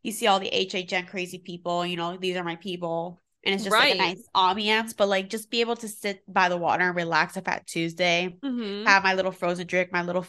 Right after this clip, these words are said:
Speaker 1: fro-, with my little floater, and just, like, see the hordes of people
Speaker 2: Yeah.
Speaker 1: making
Speaker 2: To
Speaker 1: their
Speaker 2: be
Speaker 1: way into the
Speaker 2: honest,
Speaker 1: park.
Speaker 2: I really, in terms of, um, like, Halloween Horror Nights, I hardly ever find myself at Finnegan's. And it's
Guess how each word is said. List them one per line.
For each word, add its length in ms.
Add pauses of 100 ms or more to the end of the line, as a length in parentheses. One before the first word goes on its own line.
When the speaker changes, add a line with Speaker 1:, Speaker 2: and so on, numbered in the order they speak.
(100)
Speaker 1:
fro-, 360
with 180
my 140
little 220
floater, 500
and 180
just, 200
like, 160
see 320
the 120
hordes 440
of 120
people 120
Speaker 2:
Yeah. 440 (260)
Speaker 1:
making 200
Speaker 2:
To 60
Speaker 1:
their 0
Speaker 2:
be 120
Speaker 1:
way 120 (160)
into 160
the 80
Speaker 2:
honest, 20
Speaker 1:
park. 420 (360)
Speaker 2:
I 320
really, 640
in 260
terms 420
of, 300
um, 520 (160)
like, 200
Halloween 440
Horror 280
Nights, 340
I 160
hardly 560
ever 240
find 260
myself 360
at 100
Finnegan's. 460 (280)
And 180
it's 200